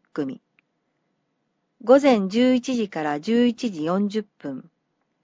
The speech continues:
一歳半から三歳児と保護者十組。映画会。時、内容。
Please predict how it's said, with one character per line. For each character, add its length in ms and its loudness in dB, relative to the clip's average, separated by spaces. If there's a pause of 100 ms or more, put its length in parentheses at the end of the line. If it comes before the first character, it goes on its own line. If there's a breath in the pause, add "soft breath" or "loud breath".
(1000)
一 100 0
歳 400 0
半 280 0
か 120 -4
ら 140 -6
三 300 2
歳 300 2
児 120 -16
と 280 -8 (280 soft breath)
保 140 -8
護 120 6
者 180 -4
十 160 -6 (120)
組。 300 -10 (2250)
映 240 10
画 140 2
会。 360 -10 (760)
時、 400 -6 (160)
内 360 0
容。 360 0